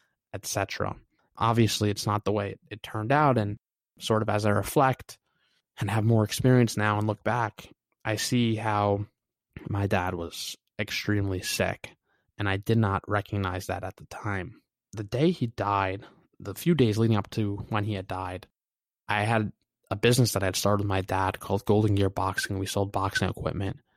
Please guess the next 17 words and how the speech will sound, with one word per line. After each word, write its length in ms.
I 100
had 120
a 60
road 300
show. 160
I 120
was 120
going 180
up 100
to 100
Boston 640
to 80
meet 140
with 100
some 180
gym 220
owners, 640